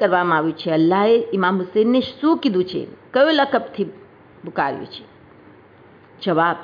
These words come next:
છે, યા અય્યુહન નફ્સુલ મુતમઇન્ના. નફ્સે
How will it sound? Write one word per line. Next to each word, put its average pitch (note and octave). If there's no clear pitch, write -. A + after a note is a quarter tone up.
છે, -
યા F#3
અય્યુહન E3+
નફ્સુલ F#3
મુતમઇન્ના. E3
નફ્સે F3